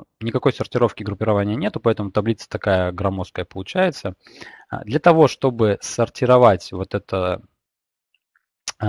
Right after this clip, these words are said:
эту таблицу, сделать ее покомпактней, мы что можем сделать? Мы можем выбрать какой-то определенный параметр и сортировать по нему. Сейчас у нас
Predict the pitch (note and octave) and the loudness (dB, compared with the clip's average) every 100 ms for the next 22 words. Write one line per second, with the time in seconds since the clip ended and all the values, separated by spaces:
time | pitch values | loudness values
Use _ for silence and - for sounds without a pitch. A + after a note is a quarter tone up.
0 | G2+ - - - G2+ D3+ A2+ C3+ A2 A#2 | -2 -4 -4 0 2 2 0 0 2 2
1 | G#2+ G#2 F#2 - - F#2 - F#3 D3+ A2 | 2 -2 -4 -4 -2 -2 0 0 0 -6
2 | - - - - - E3 G#3+ F#3 A#2+ - | -8 -18 -20 -20 -10 0 2 2 0 2
3 | C3+ A#2 G#2 G2 F#2 - G3 D#3 B2+ A#2 | 2 0 -2 -2 -2 -2 0 2 2 2
4 | A#2+ G#2+ - - C3 A#2+ G2+ - G2 G#2+ | 0 -2 -4 -4 -2 0 0 0 -6 -4
5 | G#2 G2 - C#3+ F#3+ E3+ C#3+ - _ _ | -4 -2 2 4 2 -2 -6 -8 _ _
6 | _ - E3+ - A2+ - A2 A2 B2 - | _ -6 -4 -2 -2 0 2 4 4 2
7 | G#2+ G#2 F#2+ F2 - - G2+ - - _ | -6 -4 -6 -8 -10 -4 -4 -4 -12 _
8 | _ _ - A2+ G#2+ - | _ _ -4 0 0 -2